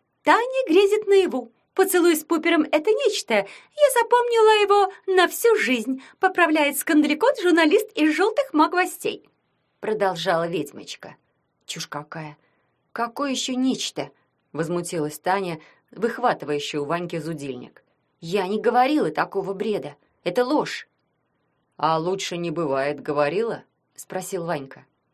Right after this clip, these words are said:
Таня смутилась. «Кажется, да, но не в том смысле. Они меня достали, и я». «Не надо.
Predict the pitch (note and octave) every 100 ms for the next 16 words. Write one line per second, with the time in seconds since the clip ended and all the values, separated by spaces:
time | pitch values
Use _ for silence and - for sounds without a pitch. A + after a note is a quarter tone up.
0 | _ _ - C#4+ D4 - A#3+ - D3+ C3+
1 | C3 - _ _ _ _ - F3+ D3+ -
2 | - D3 F3+ G#3 A3 _ - _ _ D#3+
3 | F3 G3 C4 C4+ - E4 D4+ D#3+ D3 -
4 | G3+ B3 C4+ A#3+ C#4 - E4+ A#3+ A3 A3+
5 | C#4+ D4 _ _ _ _ - E3+ F#3+ E3+
6 | B2 A#2